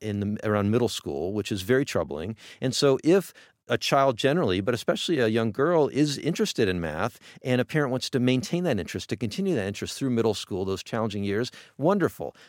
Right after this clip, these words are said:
After-school programs can really serve that need. But I think what we're seeing in addition to that is some parents feeling like they need to send their child to enrichment after school math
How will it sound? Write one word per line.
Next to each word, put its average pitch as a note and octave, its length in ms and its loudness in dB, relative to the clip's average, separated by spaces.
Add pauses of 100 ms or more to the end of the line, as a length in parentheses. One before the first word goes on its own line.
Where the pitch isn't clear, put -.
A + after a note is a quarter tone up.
(140)
After-school A#2+ 440 -2
programs A2 360 0
can G#2+ 140 -2
really G2+ 160 0
serve G2+ 300 -4
that F2+ 180 -2
need. F#2 400 -8 (480)
But E3 140 4
I D#3+ 40 4
think G#3 200 -4
what A3+ 100 4
we're G3+ 80 -2
seeing C#3 420 0 (180)
in B2+ 80 0
addition C3 360 0
to A2 60 0
that F2+ 260 2 (220)
is A#2+ 100 -2
some E3 140 0
parents D#3+ 320 0
feeling A#2+ 360 0
like A2 200 2
they A2 260 0
need C#3+ 560 2
to - 120 -8
send E2+ 280 -4
their E2 80 -2
child D#2 460 -4
to - 120 -8
enrichment F2+ 460 -4
after F2+ 220 -8
school F2 500 -4
math F#2 360 -2